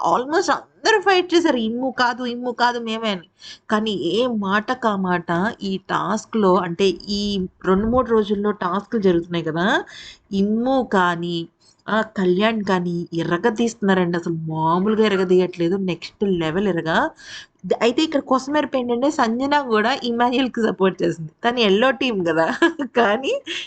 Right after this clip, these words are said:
తను ఇమాన్యుయల్‌కి సపోర్ట్ చేస్తుంది. ఇమాన్యుయల్‌కి కంటెండర్ అనేది వచ్చిందనమాట. So హ్యాపీ ఫీల్ అయ్యాడు. నెక్స్ట్ ఏంటంటే పాయింట్, ఇంకో పాయింట్ భరణి సంచాలకుగా తప్పు చేశాడంటే ఈ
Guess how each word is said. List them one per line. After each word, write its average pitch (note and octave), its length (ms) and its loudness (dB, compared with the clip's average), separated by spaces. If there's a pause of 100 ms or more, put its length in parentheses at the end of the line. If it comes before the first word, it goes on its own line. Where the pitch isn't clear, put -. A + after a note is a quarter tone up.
(140)
తను B3 200 2 (320)
ఇమాన్యుయల్‌కి B3 560 0
సపోర్ట్ F#3+ 340 0
చేస్తుంది. F#3 340 0 (100)
ఇమాన్యుయల్‌కి A#3+ 600 0
కంటెండర్ A3 600 -2 (380)
అనేది F#3 280 0
వచ్చిందనమాట. D#3+ 680 -4 (560)
So E4 180 2
హ్యాపీ G#3 340 -2
ఫీల్ F3+ 300 2
అయ్యాడు. E3 440 0 (420)
నెక్స్ట్ B3 360 -6
ఏంటంటే C4 420 -2
పాయింట్, A3+ 400 0
ఇంకో G#3+ 280 -2
పాయింట్ G#3 400 -2 (320)
భరణి B3+ 500 0
సంచాలకుగా A#3+ 760 -2
తప్పు A#3 320 -2
చేశాడంటే F#3+ 760 0 (560)
ఈ B3+ 160 0